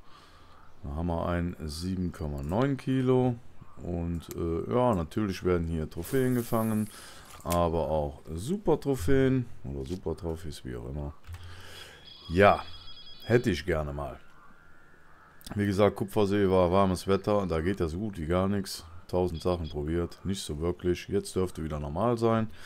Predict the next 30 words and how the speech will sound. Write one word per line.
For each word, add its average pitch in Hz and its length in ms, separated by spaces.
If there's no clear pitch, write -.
aber 90 480
nichtsdestotrotz - 1120
muss 80 220
ich - 60
mal 76 100
eine 73 100
Abwechslung 95 500
haben. 90 320
Und 151 300
wir 95 80
stehen 104 520
hier 87 320
bei 160 720
E 120 420
fünf. - 640
E 101 200
fünf, 147 440
ja, 107 320
einmal 90 280
mit 85 160
dem 73 140
Boot 87 260
hier 71 320
reingeeiert, 98 760
hier 78 220
angelegt 82 480
und 76 80
dann 69 100
dahin 98 260
gelatscht. 123 520